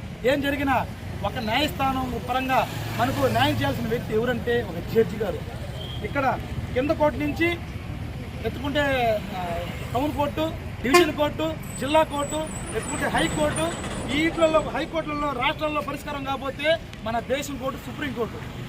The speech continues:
అలాంటి కోర్టు మొత్తం దేశం ఉన్న, భారతదేశం ఉన్న నూట ముప్పై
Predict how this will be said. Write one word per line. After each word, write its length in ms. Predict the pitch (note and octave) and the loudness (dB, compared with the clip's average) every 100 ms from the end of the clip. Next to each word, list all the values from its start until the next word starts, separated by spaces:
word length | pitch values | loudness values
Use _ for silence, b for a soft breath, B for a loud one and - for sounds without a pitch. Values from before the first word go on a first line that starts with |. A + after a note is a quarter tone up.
| G3 | -2
అలాంటి 380 | A#3+ B3+ B3 A#3 - | 2 2 0 -4 -2
కోర్టు 360 | A3 B3+ - D#4 F4+ - - - - G#3+ | 0 0 -2 -2 -2 -4 -10 -8 -6 -4
మొత్తం 240 | - E4 A#3 | 0 0 2
దేశం 280 | D4+ E4 D#4 | 0 0 -2
ఉన్న, 140 | D4 C#4 | 0 2
భారతదేశం 580 | A3+ D#4 D#4 D4+ C#4+ D4 | 4 2 2 0 0 -2
ఉన్న 140 | C#4 | -2
నూట 180 | B3 D4+ | -2 -2
ముప్పై 340 | D4 - D#4 | -4 0 0